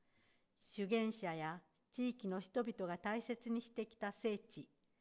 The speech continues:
葛城修験。修験道の歴史はここから始まりました。認定された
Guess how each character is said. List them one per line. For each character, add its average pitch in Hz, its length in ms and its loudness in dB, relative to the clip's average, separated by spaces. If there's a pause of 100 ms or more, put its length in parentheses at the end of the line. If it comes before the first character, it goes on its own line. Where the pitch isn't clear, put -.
(220)
葛 233 440 2
城 214 120 2
修 214 220 -4
験。 151 240 -2 (880)
修 214 200 0
験 262 280 6
道 196 180 4
の 175 140 2
歴 185 240 -2
史 - 200 -4
は 165 180 -2 (240)
こ 196 120 -4
こ 254 140 0
か 247 160 0
ら 226 100 2
始 208 240 -2
ま 190 140 0
り 180 120 -4
ま 175 140 -4
し - 160 -16
た。 - 120 -8 (1000)
認 254 220 8
定 254 240 4
さ 233 180 2
れ 220 140 4
た 202 220 2